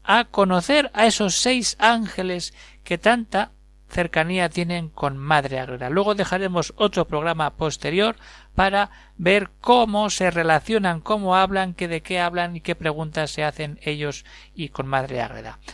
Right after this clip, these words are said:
Ahora nos centramos en esos seis ángeles. Ya vimos el otro día de manera general el nombre, la interpretación de ese nombre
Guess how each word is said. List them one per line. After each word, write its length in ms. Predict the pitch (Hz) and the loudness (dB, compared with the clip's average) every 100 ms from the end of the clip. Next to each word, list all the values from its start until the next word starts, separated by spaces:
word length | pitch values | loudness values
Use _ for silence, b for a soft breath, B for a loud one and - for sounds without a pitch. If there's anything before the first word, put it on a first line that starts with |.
| B B | B B
Ahora 140 | 214 | 2
nos 220 | 220 214 170 | 4 2 0
centramos 500 | 185 190 208 214 - | -4 -2 0 0 -2
en 120 | 196 | -2
esos 360 | 214 214 185 | -2 -2 -2
seis 380 | - 220 220 - | -2 -2 -2 -4
ángeles. 840 | - 208 185 143 - 139 127 135 - | 2 2 2 -6 -8 -10 -10 -12 -4
Ya 100 | 175 | 0
vimos 240 | 196 196 | 0 -2
el 80 | 190 | -6
otro 140 | 180 196 | -4 -2
día 80 | |
de 80 | 190 | -2
manera 260 | 165 180 175 | -2 0 0
general 480 | - 175 185 247 208 | 0 -2 2 2 2
el 160 | 151 | -2
nombre, 480 | 180 240 226 254 294 - B B B | 0 0 0 -4 -4 -8 B B B
la 80 | 147 | -8
interpretación 840 | 139 139 147 139 135 - 185 185 | -6 -8 -6 -4 -4 0 0 0
de 100 | 185 | -4
ese 200 | 170 190 | -4 -2
nombre 420 | 202 202 208 220 | -2 -2 -4 -6